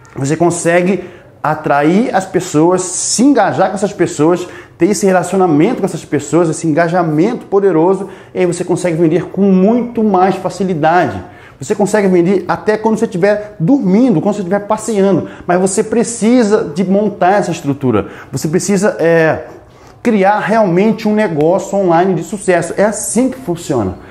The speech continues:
Agora, se você for ver, se você for analisar, as pessoas que não têm sucesso, os afiliados que estão tentando ganhar dinheiro aí e não conseguem, eles querem ganhar dinheiro só com uma coisinha, eles querem criar um, um blog e já começar a ganhar dinheiro, eles querem, ah,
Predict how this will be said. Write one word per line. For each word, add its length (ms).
Agora, 200
se 160
você 280
for 200
ver, 380
se 80
você 180
for 220
analisar, 800
as 100
pessoas 380
que 160
não 220
têm 200
sucesso, 520
os 80
afiliados 480
que 240
estão 160
tentando 480
ganhar 260
dinheiro 240
aí 80
e 60
não 160
conseguem, 640
eles 80
querem 160
ganhar 160
dinheiro 220
só 120
com 140
uma 80
coisinha, 320
eles 140
querem 500
criar 220
um, 300
um 160
blog 480
e 20
já 120
começar 320
a 20
ganhar 220
dinheiro, 320
eles 180
querem, 400
ah, 380